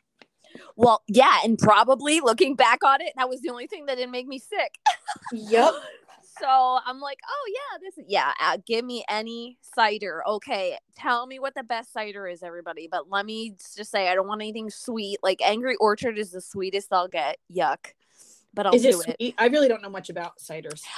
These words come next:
Speaker 1: I, it's not the sweetest, but it's like, uh,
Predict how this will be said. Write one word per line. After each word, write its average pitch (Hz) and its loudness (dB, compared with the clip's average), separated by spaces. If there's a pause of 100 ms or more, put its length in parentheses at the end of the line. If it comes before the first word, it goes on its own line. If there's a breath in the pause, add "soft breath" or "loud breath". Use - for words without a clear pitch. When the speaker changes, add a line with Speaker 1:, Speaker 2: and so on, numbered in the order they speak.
(140)
Speaker 1:
I, - 2 (100)
it's 254 4
not 262 4
the 277 4
sweetest, 208 -6 (100)
but 196 4 (140)
it's 208 -2
like, 208 -2 (380)
uh, 190 6